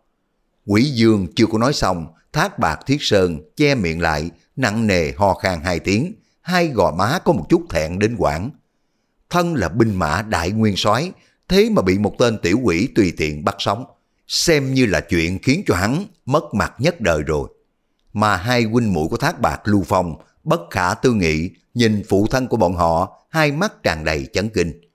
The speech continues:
Chẳng lẽ ngay cả phụ thân trăm trận trăm thắng cũng bị tiểu tử kia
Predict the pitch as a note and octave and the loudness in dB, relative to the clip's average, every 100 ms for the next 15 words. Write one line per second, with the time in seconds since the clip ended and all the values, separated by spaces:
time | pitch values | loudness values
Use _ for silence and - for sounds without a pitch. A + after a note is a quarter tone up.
0 | _ _ _ _ _ - F2+ C3 G2 F2 | _ _ _ _ _ -6 -4 0 2 2
1 | B2 G#2+ G2 G2 F#2+ E2+ G#2 F#2+ E2 - | 2 0 0 -2 -2 -2 -2 -4 -6 -10
2 | _ - F#3+ D#3+ G#2 D2 D#2 F2 - G2 | _ -4 -2 -2 -4 -4 -4 -4 -2 -4
3 | A2+ G3 _ _ - C#3 G3 F#2 F2 - | -4 -8 _ _ 0 2 2 2 0 0
4 | F2 A#2 F2+ A2 G#2+ F#2 | 0 0 -2 0 0 2